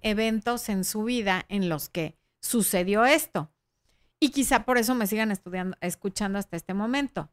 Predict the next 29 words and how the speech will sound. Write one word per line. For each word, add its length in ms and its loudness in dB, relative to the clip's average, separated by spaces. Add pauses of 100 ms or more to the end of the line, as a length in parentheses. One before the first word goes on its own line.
(580)
Les 240 2
voy 140 4
a 200 2
comentar 520 0
algo 360 2
que, 360 -2
que 140 -2
vi, 340 -2 (440)
que 100 -4
me 120 -2
pareció 520 -2
súper 400 -2
interesante. 920 -4
Lo 200 0
leí 400 -2
en 160 -2
un 160 0
libro 480 0
que 120 -6
se 180 -4
llama 520 0 (760)
Face 480 2
Hooked, 560 -2 (420)
de 160 -4
Suzanne 520 -4
Flores 600 -4
o 60 -8
algo 240 -6
así. 440 -10